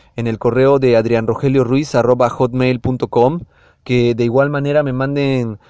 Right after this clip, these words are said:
algún comentario por Twitter o Facebook. En Twitter es Adrián Rogelio Ru, en Facebook pues me encuentran como Adrián Ruiz, y pues, eh, de igual manera, eh, sus comentarios van a ser escuchados, van a ser válidos.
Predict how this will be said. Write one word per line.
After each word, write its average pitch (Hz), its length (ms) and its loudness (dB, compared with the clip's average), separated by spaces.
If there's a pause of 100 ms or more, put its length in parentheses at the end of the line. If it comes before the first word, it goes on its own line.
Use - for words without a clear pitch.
(120)
algún 120 280 -2
comentario 147 480 2
por 123 180 0
Twitter 143 380 0
o 123 60 4
Facebook. 135 540 0
En 120 160 -6
Twitter 139 320 0
es 143 180 0
Adrián 120 300 0
Rogelio 147 400 2
Ru, 139 300 0 (380)
en 120 160 -4
Facebook 165 600 0
pues 120 280 2
me 120 80 -2
encuentran 139 440 0
como 120 420 -2
Adrián 139 600 0 (280)
Ruiz, 156 600 -6 (400)
y 165 200 -4
pues, 160 560 2
eh, 151 560 -2
de 147 60 -2
igual 170 240 2
manera, 196 800 0 (400)
eh, 127 400 -4 (120)
sus 147 180 -6
comentarios 156 520 2
van 170 140 0
a 170 60 -2
ser 175 140 -4
escuchados, 147 480 -4
van 156 140 -2
a 151 60 -6
ser 147 180 -8
válidos. 139 640 -2